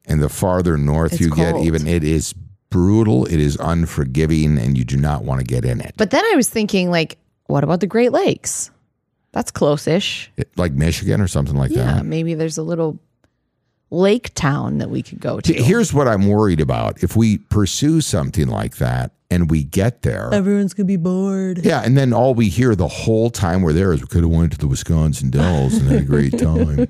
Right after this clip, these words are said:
Speaker 1: <laughs> Just under their breath mumbling the whole time. You know what I'm saying? And then you're not,
Speaker 2: Uh, I
Speaker 1: then
Speaker 2: know. That's what I'm saying. Like, when,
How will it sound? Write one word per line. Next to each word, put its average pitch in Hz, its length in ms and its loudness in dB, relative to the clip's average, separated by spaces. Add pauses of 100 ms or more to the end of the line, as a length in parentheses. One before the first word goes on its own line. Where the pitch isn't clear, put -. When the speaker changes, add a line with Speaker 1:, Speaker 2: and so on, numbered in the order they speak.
Speaker 1:
<laughs> - 1400 -4
Just - 300 -4 (300)
under 139 320 4
their 110 160 4
breath 101 340 2
mumbling 98 580 2
the 92 80 4
whole 92 260 2
time. 95 520 2 (320)
You 127 60 4
know 147 80 4
what 147 80 2
I'm 151 100 4
saying? 165 500 2 (480)
And 277 100 -4
then 170 100 2
you're 214 60 2
not, 240 420 2
Speaker 2:
Uh, - 20 0
I 220 100 0
Speaker 1:
then - 40 2
Speaker 2:
know. 302 180 4
That's 214 200 0
what 277 80 2
I'm 214 80 2
saying. 285 340 0
Like, 151 180 0
when, 175 400 0